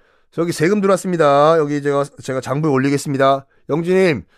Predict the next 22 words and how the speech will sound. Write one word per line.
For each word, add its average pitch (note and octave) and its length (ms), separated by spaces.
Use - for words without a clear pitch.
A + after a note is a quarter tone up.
축의금 A3+ 420
내실 F3+ 240
때가 E3 140
됐는데 D3 400
요 B2+ 80
정도 E3 320
축의금은 E3+ 580
내가 C#3+ 340
보내드리겠습니다. D#3 640
성금." D#3 360
그냥 A3 400
공무원 G3 500
된 C#3+ 160
거예요. F#2 320
그러니까 A#3 540
이 G3+ 320
사-, A#3 220
공무원이 A3+ 680
된 G#3 140
사무라이들이 G3 580
뭐가 E3+ 460
필요했냐면, F3 720